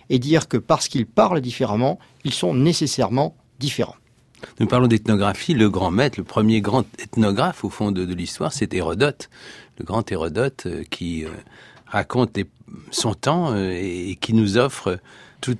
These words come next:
Speaker 2: un foisonnement de réflexion et d'observation sur des peuples dits, dits barbares, avec un mélange de curiosité et de, et d'incompréhension. Il faut que nous l'entendions, Bruno Dumézil. Alors je vous propose un extrait parmi beaucoup d'autres,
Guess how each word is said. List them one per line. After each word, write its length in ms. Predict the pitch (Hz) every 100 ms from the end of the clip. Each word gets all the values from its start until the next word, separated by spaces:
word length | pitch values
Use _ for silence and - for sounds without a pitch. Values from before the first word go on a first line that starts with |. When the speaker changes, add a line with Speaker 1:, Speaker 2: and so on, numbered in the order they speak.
| -
Speaker 2:
un 280 | 107 95 90
foisonnement 920 | - - 127 110 110 107 117 143 139
de 200 | 101 92
réflexion 680 | 101 - 107 - - 123
et 80 | 143
d'observation 600 | 101 92 101 95 92 -
sur 260 | 147 - 98
des 100 | 90
peuples 440 | - 120 120 101
dits, 240 | 87 101 110 - - -
dits 100 | 107
barbares, 460 | 98 92 120 139 92
avec 240 | 95 92
un 40 |
mélange 300 | 113 110 117
de 80 | 101
curiosité 720 | 101 123 117 104 107 120 147
et 60 | 127
de, 180 | 101 95 - - -
et 80 | 104
d'incompréhension. 840 | 104 101 104 107 107 107 156 117 73 57
Il 80 | -
faut 140 | - 123
que 100 | 123
nous 140 | 120
l'entendions, 580 | 117 110 120 120 143 98
Bruno 260 | 90 98 98
Dumézil. 460 | 95 95 90 95
Alors 120 | 101
je 80 | 101
vous 140 | 110 113
propose 400 | - 104 110 -
un 160 | 131
extrait 320 | 120 - - 123
parmi 300 | 95 95 95
beaucoup 240 | 98 -
d'autres, 280 | 107 127